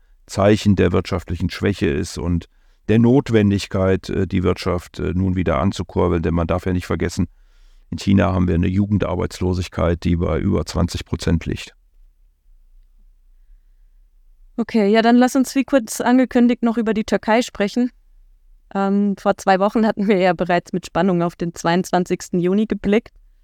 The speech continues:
Speaker 2: an dem nun die erste Notenbanksitzung der neuen Gouverneurin Erkan stattfand. Äh, nach einigen Jahren des ungewöhnlichen Ansatzes mit Zinssenkungen die Inflation bekämpfen zu wollen, gab es nun recht viel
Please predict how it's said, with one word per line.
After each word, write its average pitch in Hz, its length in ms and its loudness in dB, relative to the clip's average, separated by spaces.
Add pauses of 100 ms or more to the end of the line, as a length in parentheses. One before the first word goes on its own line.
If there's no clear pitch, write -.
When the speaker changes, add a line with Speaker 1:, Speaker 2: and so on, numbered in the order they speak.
(500)
Speaker 2:
an 190 180 0
dem 202 180 2
nun 202 160 2
die 185 60 -2
erste 190 340 0
Notenbanksitzung 196 840 -2
der 185 100 0
neuen 180 320 0
Gouverneurin 185 520 0
Erkan 185 360 -2
stattfand. - 800 -4
Äh, 180 240 -8 (220)
nach 185 180 -4
einigen 208 460 2
Jahren 185 480 0
des 175 160 -4
ungewöhnlichen 165 680 0
Ansatzes 160 500 -2
mit 156 180 -4
Zinssenkungen 160 720 0
die - 80 -6
Inflation 165 500 -2
bekämpfen 170 460 -4
zu 165 160 -8
wollen, 175 300 2 (480)
gab - 200 0
es 185 100 -4
nun 190 140 2
recht 175 280 -2
viel 202 440 0